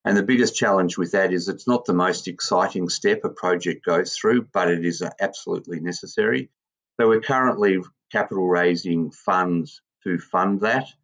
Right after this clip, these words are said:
Once that is done, once the funding and that work is done, it's a one year to build it, uh, and a one year to get your money back. So that's Mount Carrington on the cusp of getting through that approvals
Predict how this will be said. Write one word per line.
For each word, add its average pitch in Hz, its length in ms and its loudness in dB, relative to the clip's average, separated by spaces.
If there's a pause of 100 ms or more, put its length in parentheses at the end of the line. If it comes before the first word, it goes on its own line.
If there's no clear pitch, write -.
(160)
Once 117 500 0
that 92 240 0 (240)
is 85 320 -6
done, 90 320 2
once 101 240 -4
the 87 80 -6
funding 85 580 -4
and 85 200 -4
that 85 160 -2
work 90 280 0
is 80 140 -12
done, 80 480 -2 (420)
it's - 240 -6
a 98 80 4
one 101 280 2
year 92 380 0
to 87 80 -8
build 90 400 2
it, 85 200 2 (240)
uh, 82 320 -2
and 87 160 0
a 85 60 0
one 87 260 2
year 82 240 0
to 82 120 -14
get 82 260 -6
your 80 280 -4
money 90 260 0
back. 78 260 -4 (580)
So 98 220 0
that's 120 340 0
Mount 104 280 0
Carrington 110 480 0
on 98 140 2
the 85 80 0
cusp - 420 -4
of 87 300 2
getting 87 260 0
through 95 220 -2
that 85 140 2
approvals 87 680 -2